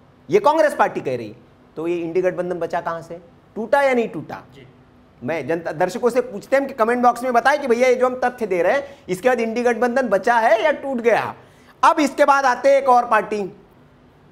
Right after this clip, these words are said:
Speaker 1: आपकी राजस्थान।
Speaker 2: हम्म।
Speaker 1: अब राज्य दर राज्य हम चल रहे हैं, मैं थोड़ा सा इसमें नया ले लेते हैं। राजस्थान में भी उपचुनाव हो रहे हैं और जैसे पन्द्रह राज्य बता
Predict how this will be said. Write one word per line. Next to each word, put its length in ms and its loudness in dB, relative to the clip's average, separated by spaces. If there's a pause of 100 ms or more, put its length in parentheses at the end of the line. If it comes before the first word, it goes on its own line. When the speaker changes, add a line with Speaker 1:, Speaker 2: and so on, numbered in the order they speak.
(340)
Speaker 1:
आपकी 640 -2
राजस्थान। 680 0
Speaker 2:
हम्म। 440 -20 (760)
Speaker 1:
अब 100 -12 (240)
राज्य 340 0
दर 120 0
राज्य 260 0
हम 100 0
चल 160 0
रहे 180 0
हैं, 200 -8 (120)
मैं 140 -4
थोड़ा 180 2
सा 100 -2
इसमें 380 -6 (720)
नया 300 -4
ले 120 -4
लेते 200 -8
हैं। 100 -8
राजस्थान 600 -2
में 120 -4
भी 100 -6
उपचुनाव 440 -2
हो 100 -2
रहे 140 0
हैं 100 -4 (520)
और 300 -2
जैसे 200 -6
पन्द्रह 400 0
राज्य 280 0
बता 260 -2